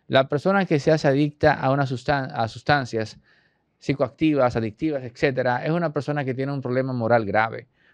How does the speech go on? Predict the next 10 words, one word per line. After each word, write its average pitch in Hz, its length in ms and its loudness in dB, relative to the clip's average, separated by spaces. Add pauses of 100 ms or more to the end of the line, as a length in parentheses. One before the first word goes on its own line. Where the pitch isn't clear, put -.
(200)
porque 139 560 2
el 147 180 2
principal 147 400 0
efecto 143 640 0
del 123 680 -2
consumo 151 680 0
de 147 120 0
sustancias 123 640 -2
es 135 160 -2
la 143 280 0